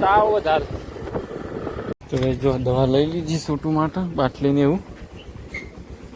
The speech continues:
તો જો છોટું કે ખબર છે દવા લીધી તો તાવ ઉતર્યો નહીં પણ છોટું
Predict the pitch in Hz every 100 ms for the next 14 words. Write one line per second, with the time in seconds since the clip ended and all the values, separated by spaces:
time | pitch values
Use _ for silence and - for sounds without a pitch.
0 | - - - - 131 - - - - -
1 | - 262 254 - 214 214 262 262 233 208
2 | - 220 254 247 254 - - - - 185
3 | 233 254 254 208 233 247 - 220 233 247
4 | 254 240 - 240 247 247 240 226 202 -
5 | - - - - - 208 233 240 240 -
6 | 220 214 269 269 294